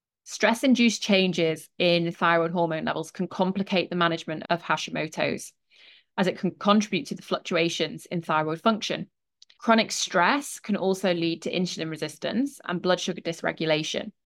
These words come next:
And poor blood sugar control may contribute to inflammation and exacerbate autoimmune responses, potentially influencing the progression of Hashimoto's. So stress is a really well-known trigger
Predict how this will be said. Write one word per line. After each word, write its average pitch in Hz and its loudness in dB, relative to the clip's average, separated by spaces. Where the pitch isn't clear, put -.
And 185 2
poor 247 6
blood 208 6
sugar 196 -2
control 180 0
may 185 6
contribute 196 -2
to - -10
inflammation 190 0
and 196 4
exacerbate 185 2
autoimmune 180 2
responses, 160 0
potentially 202 2
influencing 175 0
the 160 -6
progression 160 0
of 151 -4
Hashimoto's. 147 -4
So 214 4
stress 220 2
is 208 0
a 202 4
really 196 4
well-known 165 0
trigger 175 0